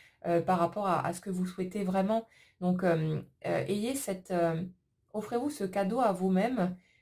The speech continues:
de vous tourner vers vous quand vous serez prête, bien sûr,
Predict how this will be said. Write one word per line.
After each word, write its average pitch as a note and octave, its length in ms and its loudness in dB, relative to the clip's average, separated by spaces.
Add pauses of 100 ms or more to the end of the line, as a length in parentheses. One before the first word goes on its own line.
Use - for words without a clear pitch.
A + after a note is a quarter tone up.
(120)
de F3+ 140 2
vous F#3+ 180 2
tourner G#3+ 380 -2
vers F#3+ 300 2
vous A3+ 240 0
quand F#3 180 0
vous G3 100 -2
serez F#3 240 -6
prête, - 440 -10 (100)
bien E3 180 0
sûr, C4 380 -6